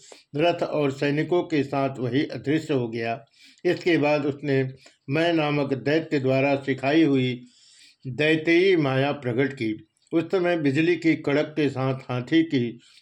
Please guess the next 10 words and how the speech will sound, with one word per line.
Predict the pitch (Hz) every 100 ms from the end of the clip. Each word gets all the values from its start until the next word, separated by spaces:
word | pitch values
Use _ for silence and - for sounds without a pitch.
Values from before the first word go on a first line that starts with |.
| _
सूंड | 151 175 175
के | 175
समान | - 151 143 131
मोटी | 131 135 135 143
जलधाराएं | 123 123 113 123 131 147 123
बरस-, | 117 120 - -
बरसाते | 131 123 - 143 143 170
हुए | 139 123 120 117 _ - - -
ताम्रतक | 147 143 147 139 147 160 -
मेघगण | 135 120 156 139 135 139